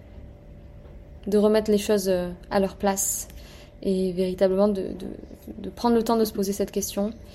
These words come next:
C'est, c'est quelque chose, ouais, qui est important, qui est vraiment important. Donc je vous le souhaite, je vous souhaite profondément de profiter de votre vie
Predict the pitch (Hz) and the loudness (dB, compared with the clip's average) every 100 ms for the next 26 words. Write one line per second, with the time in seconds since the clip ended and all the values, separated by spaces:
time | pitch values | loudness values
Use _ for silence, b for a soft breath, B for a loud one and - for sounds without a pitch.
0 | B B B B - - - - - 202 | B B B B -18 -12 -8 -6 0 4
1 | 196 190 185 185 185 180 185 - - 196 | 4 4 2 0 0 -2 -4 -4 -4 -2
2 | 190 - 190 180 - - 190 180 180 180 | -2 -2 -2 -4 -8 -8 -8 -6 -6 -8
3 | - 196 - - - - 180 185 185 180 | -10 -14 -16 -20 -18 -10 -6 -4 -6 -8
4 | - - 202 - B B B 190 190 180 | -12 -12 -12 -14 B B B 0 0 0
5 | 196 - 262 277 - 196 185 - 208 - | -2 0 0 0 -6 -6 -2 -2 -2 -4
6 | 202 208 202 196 254 262 208 196 208 - | 0 2 4 4 2 0 -2 -2 -6 -6
7 | - 180 190 180 185 | -6 -4 -4 -4 -4